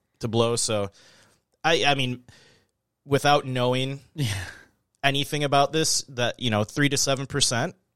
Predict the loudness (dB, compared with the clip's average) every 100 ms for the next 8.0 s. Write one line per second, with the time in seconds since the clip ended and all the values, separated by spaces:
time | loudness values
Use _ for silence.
0 | _ _ _ _ 0 0 0 -4 -6 _
1 | _ _ _ _ _ -6 -6 -6 _ _
2 | _ -8 -4 0 0 2 2 2 0 -6
3 | _ -6 0 0 0 -2 0 2 2 -2
4 | 0 4 4 6 6 6 2 0 4 4
5 | 4 4 2 4 6 8 8 4 4 4
6 | 6 4 2 0 -4 -4 -6 -8 -14 4
7 | 6 8 8 6 6 2 2 2 2 -2